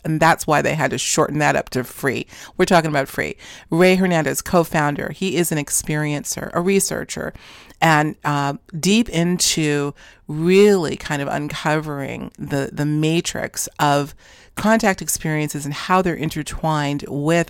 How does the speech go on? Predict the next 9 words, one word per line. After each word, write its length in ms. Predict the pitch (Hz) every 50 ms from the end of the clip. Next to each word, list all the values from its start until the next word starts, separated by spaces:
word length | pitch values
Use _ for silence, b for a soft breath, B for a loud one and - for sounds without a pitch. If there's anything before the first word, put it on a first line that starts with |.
| - - -
other 260 | 160 175 175 180 175
transformational 880 | - - 165 156 151 - - 160 147 147 143 143 - - 147 147 143
events 400 | 139 143 135 139 151 - - - B B B B B B B B B B B B
like 200 | 170 160 151 -
near-death 420 | 170 160 156 143 151 139 139 -
experiences 760 | 143 - - - - - 143 139 139 139 135 - - 139 -
and 80 | 139 - -
out-of-body 480 | 147 143 139 135 139 143 139 143 147
experiences. 1000 | 143 - - - - - 139 135 135 135 135 131 135 - - 143 - - - -